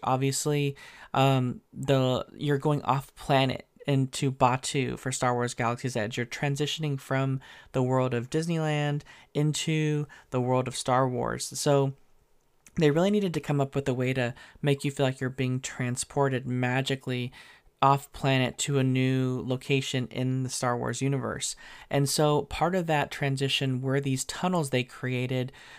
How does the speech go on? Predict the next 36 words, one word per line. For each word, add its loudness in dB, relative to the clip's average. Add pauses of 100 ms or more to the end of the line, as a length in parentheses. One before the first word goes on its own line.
(140)
um, 4
from -2
the -2
Fantasyland -2
frontier -2
side, -2
from -2
the -2
Frontierland -2
side, 0 (400)
and 4
of -8
course, 2
um, 2
from -2
the 2
Critter 0
Country -4
side 0
at -18
the -8
back 0
half -2
of -10
Disneyland. -8 (480)
Um, 4 (100)
all 10
the 4
places 2
that 2
intersect 2
with -2
Star 2
Wars -2
Galaxy's 2
Edge 0